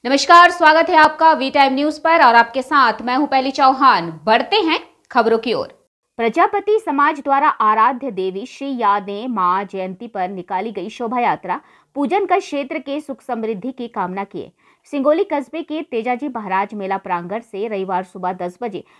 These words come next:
आराध्य देवी श्री यादे माता जयंती महोत्सव हर्षोल्लास के साथ मनाया गया। जयंती समारोह के तहत प्रजापति समाज के सैकड़ों महिलाओं व पुरुषों ने भजनों पर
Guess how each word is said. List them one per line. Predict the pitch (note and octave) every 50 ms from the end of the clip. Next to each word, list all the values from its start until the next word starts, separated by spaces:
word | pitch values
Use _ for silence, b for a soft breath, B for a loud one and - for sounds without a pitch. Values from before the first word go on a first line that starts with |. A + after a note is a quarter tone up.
| b b
आराध्य | - A3 A#3+ B3 C4 C#4 E4 E4 F4+ F4
देवी | A3+ B3+ A#3+ A#3+ B3 C#4+
श्री | - - - C4 C4+ B3+
यादे | A3+ G3+ F#3+ G3+ F#3+ G3+ G#3+ B3+
माता | B3 G#3+ F3+ F3 F3+ - G#3 G#3
जयंती | G#3 G3+ G3 F3+ F3 F3+ - G3+ A3
महोत्सव | G#3+ F#3 F#3 F#3+ F#3+ - _ G3+ E3 F#3
हर्षोल्लास | G#3+ A3+ A3 A3 - C#4+ C#4 C4+ A3 F#3+ F#3+ -
के | - G3+
साथ | F#3 G3 E3+ F3+ A#3 _ -
मनाया | G3 F3 D#3+ D#3
गया। | D#3+ D#3+ D3+ - b b b b b b b G#3
जयंती | F#3 B3+ C4+ C#4 C4+ G4 G4+
समारोह | G4+ E4+ D4+ C#4+ C#4 C#4 C#4 D4+ D#4
के | - D#4
तहत | B3+ - A#3+ B3 B3 -
प्रजापति | - G#3+ F#3+ A3+ A3 A3 A3+ G#3+ - B3 B3
समाज | - G#3 F#3+ G3 F#3+ G3+ G3
के | _ B3 A#3+
सैकड़ों | A#3+ A#3 G3 G3 - A3 A#3
महिलाओं | A3 G3+ F#3 G3 G3 F#3 F3+ F#3+ G#3+ G#3
व | G3 F3+
पुरुषों | F#3 - F#3+ F#3 - - B3 A3
ने | F#3 D#3
भजनों | F3 F#3+ G3 F3+ - G#3+ A#3+ A#3
पर | - F3 F3